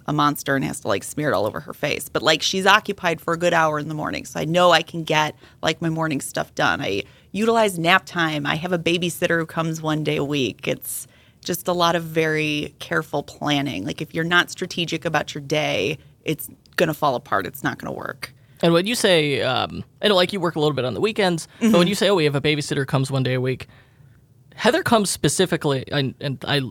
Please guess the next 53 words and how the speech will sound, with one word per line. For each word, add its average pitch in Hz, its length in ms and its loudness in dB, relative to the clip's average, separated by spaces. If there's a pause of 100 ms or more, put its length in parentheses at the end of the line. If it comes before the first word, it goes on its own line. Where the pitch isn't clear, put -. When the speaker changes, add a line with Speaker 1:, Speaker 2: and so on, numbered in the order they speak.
(140)
Speaker 2:
we 151 140 -2
live 139 160 0
together, 131 240 -4
so 135 160 -2
I 135 60 -2
know 131 140 0
her 135 120 0
name. 131 200 0
Speaker 1:
<laughs> - 40 -6
Speaker 2:
Heather 202 720 4 (420)
comes 214 340 4
once 190 260 2
a 208 40 2
week 185 200 4
specifically 175 840 0
to 196 220 -2
give 175 240 2
you 170 160 0
time 147 340 0
to 160 100 2
work 113 180 -2
on 139 100 0
the 127 80 -4
business. 139 360 -4
So 143 100 -2
you 147 40 4
have 139 80 0
a 139 40 0
dedicated 143 560 0
day 123 500 0 (100)
Speaker 1:
Yes. 185 220 6
Speaker 2:
to 135 40 6
work 131 140 -2
on 87 140 -2
it. - 180 -8
Speaker 1:
Yeah, 208 260 6
she 190 260 -2
comes 202 360 -4
first 185 300 0
thing 190 160 0
in 175 100 -2
the 170 60 -2
morning, 170 520 2
and 170 100 2
I 165 380 6 (120)
will 170 200 0
just 170 340 -2
lock 165 280 4
myself 165 400 -2
in 156 60 -2
a 151 60 -2
room 156 640 0
with 156 300 0